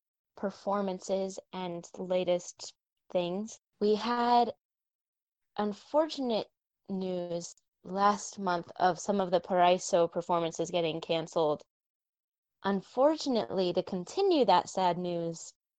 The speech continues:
they had to cancel the rest of the performances. So all of them, including the huge one that is always the one that gets recorded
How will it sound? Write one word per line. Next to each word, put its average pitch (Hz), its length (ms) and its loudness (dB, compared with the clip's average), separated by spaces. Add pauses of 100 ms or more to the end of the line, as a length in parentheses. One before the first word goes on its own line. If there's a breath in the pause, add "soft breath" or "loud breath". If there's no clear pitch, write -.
(360)
they 196 120 0
had 196 260 2 (120)
to 214 100 -2
cancel 190 580 -2 (640)
the 185 140 8
rest 190 360 6
of 170 100 4
the 180 80 4
performances. - 920 -6 (640)
So 180 320 0
all 196 240 10
of 180 100 4
them, 175 140 0
including 180 640 0
the 170 160 2
huge 170 480 -4
one 175 220 -2
that 170 120 -2 (380)
is 180 160 0
always 180 300 10
the 175 120 6
one 160 200 -2
that 156 100 -6
gets - 220 -4
recorded 185 560 4